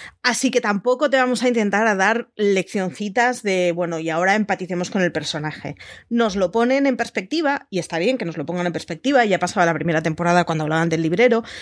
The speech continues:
pero nunca llega al punto en que digas, "Pobrecito, si es que es verdad, si es que el pobre está tan roto que, que el pobre lo hace como puede". No, no, o sea, es un psicópata y está como las maracas de Machín,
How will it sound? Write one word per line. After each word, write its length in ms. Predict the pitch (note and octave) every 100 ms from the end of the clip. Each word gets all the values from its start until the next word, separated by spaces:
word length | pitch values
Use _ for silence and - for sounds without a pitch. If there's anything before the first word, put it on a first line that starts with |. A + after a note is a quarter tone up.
| - -
pero 200 | B3+ A#3
nunca 260 | A#3 C#4 E4+
llega 240 | D#4+ D4
al 140 | C#4 C4+
punto 400 | D4+ D4 D#4 D#4
en 80 |
que 100 | B3+
digas, 240 | G#3 F3+ -
"Pobrecito, 480 | G3+ G#3 G#3 F#3+ F#3
si 140 | F#3+
es 80 | -
que 100 | G3+
es 80 | A3+
verdad, 340 | G3 F3 F#3+
si 160 | - -
es 80 | -
que 100 | A3+
el 80 | F3
pobre 260 | G#3 G#3+
está 200 | F#3+ G3+
tan 160 | A#3 G3+
roto 460 | F#3 G#3+ G#3 A3+
que, 280 | A3 F3+ E3+
que 160 | - E3+
el 220 | E3+ E3+
pobre 320 | G#3 A3 G#3
lo 120 | G#3 G3+
hace 200 | - G3+
como 300 | F#3 E3 -
puede". 340 | E3+ D3+ B2+
No, 200 | - F3
no, 160 | D#3+ F#3+
o 280 | - - -
sea, 120 | -
es 100 | D#3
un 140 | D3+
psicópata 520 | - D#3 E3 F3 F3+
y 80 | F#3
está 380 | E3+ - E3+ F3+
como 140 | F#3
las 100 | F#3
maracas 240 | E3 D#3+ F#3+
de 60 |
Machín, 520 | G3 D3 F#3 F#3+ D#3